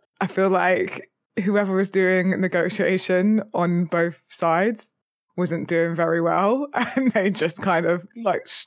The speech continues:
made, both sides kind of just dropped and was like, "Fine, I won't work with you.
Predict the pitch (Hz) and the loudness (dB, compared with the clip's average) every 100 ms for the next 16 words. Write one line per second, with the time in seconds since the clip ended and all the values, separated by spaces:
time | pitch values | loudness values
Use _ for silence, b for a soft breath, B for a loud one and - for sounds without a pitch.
0 | 240 196 175 - 202 185 196 - _ - | -2 0 0 -2 0 0 0 -8 _ -2
1 | 165 190 202 196 180 170 170 - 208 208 | 0 2 0 0 0 -2 -4 -2 -2 -2
2 | 190 170 - 180 165 143 - - 175 160 | -2 -2 -2 -2 0 -2 -10 -6 -4 0
3 | 175 190 180 151 151 | 0 0 -2 -2 -4